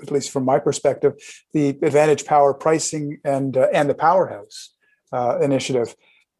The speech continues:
So how do you see, um, integrating the customer into your emissions reductions plans?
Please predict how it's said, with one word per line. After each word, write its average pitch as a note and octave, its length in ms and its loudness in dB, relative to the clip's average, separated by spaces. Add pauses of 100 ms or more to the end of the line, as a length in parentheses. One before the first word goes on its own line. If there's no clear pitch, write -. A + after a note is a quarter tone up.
(160)
So E3+ 520 2 (320)
how F#3+ 300 4
do A#3+ 80 2
you F#3 240 0
see, F3+ 720 -2
um, C3+ 480 -2
integrating D3+ 640 0
the C3 80 -6
customer C#3 680 -4 (760)
into F#3 260 -4
your D#3 280 0
emissions D3+ 600 -6
reductions C3+ 920 -4 (100)
plans? A2 800 -4